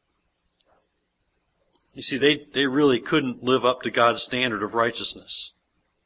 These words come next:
And neither can we. You realize that? We cannot measure up to a holy and just and righteous God. We cannot measure up to His standard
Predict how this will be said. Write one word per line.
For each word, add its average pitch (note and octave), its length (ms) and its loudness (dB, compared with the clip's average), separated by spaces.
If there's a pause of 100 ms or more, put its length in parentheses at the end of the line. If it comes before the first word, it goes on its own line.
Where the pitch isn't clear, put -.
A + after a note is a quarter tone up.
(1900)
And A2 120 -8
neither C3 220 -6
can A2 220 -8
we. B2 260 -12 (1400)
You A2 120 -8
realize A#2+ 340 0
that? C3+ 340 0
We D3+ 280 -6 (320)
cannot D3 540 2 (180)
measure C#3 500 4
up C#3+ 360 2 (760)
to B2 320 0 (560)
a A#2 80 -4
holy D3+ 720 4 (400)
and A2+ 180 -8
just D#3+ 360 2 (160)
and A2+ 220 -6
righteous D3 400 4
God. C3+ 200 4
We E3 80 0
cannot F3+ 380 0
measure E3+ 420 4
up F#3+ 200 6
to B2 100 -4
His C#3+ 220 -2
standard D#3+ 360 2